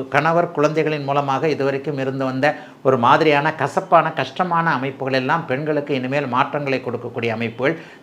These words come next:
தனுசு ராசிக்கார சகோதரிகள் அவ்வளவு பேருக்குமே நல்லா இருக்குது. ஒரு நிம்மதியும் நிறைவும் கண்டிப்பா இருக்கும். குடும்பத்துல கூட காசு பணம் முன்ன பின்ன இருக்குது, அமைதியும்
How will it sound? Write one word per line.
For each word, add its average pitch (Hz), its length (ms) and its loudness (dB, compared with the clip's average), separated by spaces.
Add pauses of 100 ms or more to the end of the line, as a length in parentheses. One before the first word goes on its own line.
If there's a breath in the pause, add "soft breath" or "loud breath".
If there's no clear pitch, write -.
(120)
தனுசு 160 260 0
ராசிக்கார 131 400 4 (140)
சகோதரிகள் 123 580 0 (100)
அவ்வளவு 151 300 2
பேருக்குமே 135 480 -2
நல்லா 127 300 2
இருக்குது. 120 280 -4 (360 loud breath)
ஒரு 160 120 6 (100)
நிம்மதியும் 226 640 2
நிறைவும் 196 500 2
கண்டிப்பா 156 440 0
இருக்கும். 104 300 -6
குடும்பத்துல 160 480 0
கூட 160 140 0 (400 loud breath)
காசு 185 300 6
பணம் 202 240 2
முன்ன 170 120 0 (140)
பின்ன 180 180 0
இருக்குது, 113 260 0 (140)
அமைதியும் 202 560 0